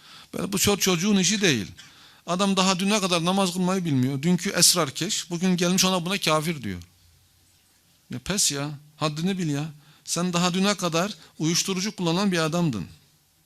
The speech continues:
Namaz bilmezdin. Zekat bilmezdin. Hayatında iki tane kitap okumamışsın.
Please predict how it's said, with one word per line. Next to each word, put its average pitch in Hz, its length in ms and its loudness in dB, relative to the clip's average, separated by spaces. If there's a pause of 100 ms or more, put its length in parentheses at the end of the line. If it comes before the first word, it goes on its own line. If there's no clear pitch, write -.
(2750)
Namaz 160 420 2
bilmezdin. 151 840 -2 (760)
Zekat 185 360 0
bilmezdin. 135 720 -2 (280)
Hayatında 196 520 0
iki 180 120 -4
tane 185 220 0
kitap 190 260 -4
okumamışsın. 131 640 -4